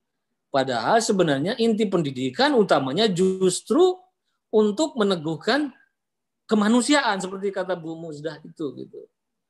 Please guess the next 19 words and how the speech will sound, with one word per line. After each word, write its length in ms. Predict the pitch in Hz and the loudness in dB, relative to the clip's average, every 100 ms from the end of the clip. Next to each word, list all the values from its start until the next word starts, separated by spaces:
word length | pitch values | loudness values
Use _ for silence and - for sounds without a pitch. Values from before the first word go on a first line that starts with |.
| _ _ _ _ | _ _ _ _
Bahwa 480 | 127 131 131 123 - - | -8 -4 -2 -4 -8 -6
pendidikan 560 | 147 139 139 143 139 | -6 -4 -6 -4 -4
itu 80 | 196 | -2
yang 160 | 214 156 | -4 -4
utamanya 560 | 151 127 123 117 175 | -2 -2 -2 -2 -2
membuat 480 | 202 151 131 135 - | -2 -2 -2 -4 -6
orang 320 | 131 143 185 | -8 -6 -4
berbeda 480 | 139 123 135 180 - | -4 -2 -2 -2 -6
dengan 240 | 135 135 127 | -6 -8 -6
binatang, 480 | 139 202 - 123 117 | -8 -8 -10 -18 -20
gitu. 160 | - 113 | -14 -8
Dan 160 | 147 | -4
pembeda 560 | 185 180 190 277 294 226 | 0 2 4 4 4 2
utama 560 | 202 262 226 262 - - _ _ _ _ | 0 0 -2 0 -4 -8 _ _ _ _
manusia 320 | 160 180 185 185 | -8 -6 0 2
dari 240 | 151 135 | 2 0
binatang 400 | 131 139 147 180 | -4 -6 -4 -4
itu 80 | 285 | -4
tadi 640 | 302 311 202 - 160 147 | -4 -6 -8 -8 -4 -4